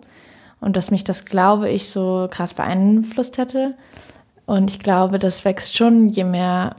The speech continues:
je mehr du auch von außen gesagt bekommst, wie wichtig dann irgendwelche Posts sind und dass du schon so alle zwei, drei Ta-,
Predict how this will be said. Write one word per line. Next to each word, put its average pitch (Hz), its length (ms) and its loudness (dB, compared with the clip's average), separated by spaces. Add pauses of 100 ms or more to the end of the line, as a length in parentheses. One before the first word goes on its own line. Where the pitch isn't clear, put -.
(140)
je - 140 -8
mehr 185 160 2
du 185 420 -2
auch - 220 -2
von 190 160 -2
außen 190 320 2
gesagt 180 300 0
bekommst, 185 380 -4
wie 196 120 2
wichtig 196 360 -4
dann 180 600 0
irgendwelche 185 400 -2
Posts 190 440 -2
sind 185 320 0
und 180 160 -2
dass 160 100 -8
du 180 200 -6
schon 196 220 2
so 190 60 2
alle 196 240 0
zwei, 190 200 -2
drei 185 140 -2
Ta-, 185 280 -2